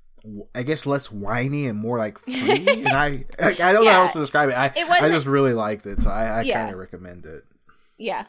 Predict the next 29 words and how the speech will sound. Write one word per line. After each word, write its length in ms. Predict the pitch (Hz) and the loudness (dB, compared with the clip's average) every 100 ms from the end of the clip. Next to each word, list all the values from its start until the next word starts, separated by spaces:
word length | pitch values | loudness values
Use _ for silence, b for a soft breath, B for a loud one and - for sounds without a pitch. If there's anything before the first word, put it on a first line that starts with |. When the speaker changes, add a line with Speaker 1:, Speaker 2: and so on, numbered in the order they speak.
| - | -4
Speaker 2:
I'm, 180 | 262 269 | -4 -2
I'm, 240 | 269 302 254 | -2 -2 -4
I'm 120 | 302 | -4
a 80 | 320 | -4
big 200 | 285 277 | -4 -4
fan 220 | 277 240 | -4 -4
of 100 | 214 | -6
the, 260 | 202 196 - | -4 -4 -4
the 100 | 208 | -12
fruity 260 | - 220 190 | -10 -8 -6
palates. 320 | 190 160 165 | -6 -6 -2
I 100 | 233 | -2
do 200 | 277 294 | -2 -2
like 200 | 269 240 | -2 0
my 100 | 196 | -4
dry 240 | 190 196 180 | -2 -2 -2
wines 280 | 170 165 - | -6 -10 -10
too, 220 | 208 165 | -10 -8
which 200 | 165 - | -10 -8
are 120 | 160 | -10
the 260 | 160 160 151 _ | -8 -12 -12 _
very 240 | 185 180 170 | -6 -6 -6
more 320 | 165 165 170 _ _ _ - | -8 -12 -14 _ _ _ -12
winey, 640 | 175 170 170 156 135 160 _ _ _ _ | -8 -8 -8 -10 -12 -16 _ _ _ _
stereotypical 800 | - 214 180 160 - 170 160 156 | -12 -6 -4 -6 -8 -14 -12 -12
wines. 560 | 185 160 139 123 180 - - | -10 -10 -10 -12 -16 -18 -16
But 160 | - | -14
yeah, 220 | 151 - 190 _ _ _ 202 | -10 -12 -14 _ _ _ -14
Speaker 1:
Okay. 160 | - | -14